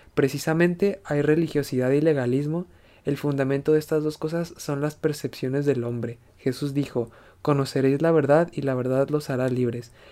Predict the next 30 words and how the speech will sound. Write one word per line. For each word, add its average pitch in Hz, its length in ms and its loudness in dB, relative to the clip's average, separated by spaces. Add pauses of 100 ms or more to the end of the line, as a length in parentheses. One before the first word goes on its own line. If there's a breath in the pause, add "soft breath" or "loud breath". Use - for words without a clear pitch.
(140 loud breath)
Lo 147 100 2
importante 151 760 0
es 151 120 -6
escuchar 147 420 -2
realmente 143 400 2
la 139 120 4
voz 127 120 0
del 139 160 2
Espíritu, 131 600 -4
porque 139 260 -2
a 135 60 -4
fin 135 200 -2
de 156 120 2
cuentas 160 500 -2
Él 143 160 0
es 139 140 0
el 147 100 -4
que - 100 -8
nos 131 180 -4
convence 131 540 -4
de 147 120 2
pecado". 120 440 -10 (540 soft breath)
Es 165 140 2
más, 190 460 -2
como 175 220 0
más 123 200 -6
parcialón 127 680 -2
este, 127 280 -6
¿no? 143 260 -6
Pero... 123 480 -2